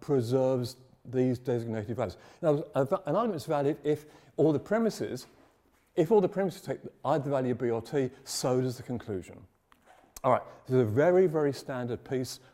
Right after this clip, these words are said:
of contemporary non-classical logic, um, and, uh, it, um, the thought that,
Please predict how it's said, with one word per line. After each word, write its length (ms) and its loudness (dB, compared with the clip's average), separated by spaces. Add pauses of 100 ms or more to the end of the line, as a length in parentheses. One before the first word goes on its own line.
(120)
of 400 -4 (380)
contemporary 480 -2
non-classical 580 -6
logic, 380 2 (1040)
um, 340 -4 (360)
and, 360 -4
uh, 200 -4 (420)
it, 200 -4 (800)
um, 400 -2 (3000)
the 140 4
thought 320 6
that, 320 0